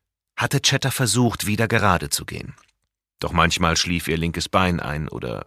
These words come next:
verweigerte ihr den Gehorsam. Und um es aufzuwecken oder wieder zur Ordnung zu rufen, blieb Chetta nichts anderes übrig, als aufs Neue die Schulter herabzuziehen,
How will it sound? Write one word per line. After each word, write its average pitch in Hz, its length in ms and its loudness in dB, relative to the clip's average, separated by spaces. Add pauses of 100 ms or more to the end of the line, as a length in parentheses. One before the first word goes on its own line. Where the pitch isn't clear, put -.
verweigerte 101 680 4
ihr - 160 -6
den 82 180 -2
Gehorsam. 76 680 -4 (840)
Und 82 240 2
um 80 140 0
es - 120 0
aufzuwecken 82 880 2
oder 65 440 -6
wieder 76 220 -4
zur 87 180 -2
Ordnung 95 400 4
zu - 120 -2
rufen, 82 360 2 (640)
blieb 135 220 2
Chetta 135 280 2
nichts 131 260 0
anderes 117 380 2
übrig, 117 480 0
als 104 320 -2
aufs - 280 2
Neue 98 300 4
die 104 140 -2
Schulter 85 380 2
herabzuziehen, 76 920 -4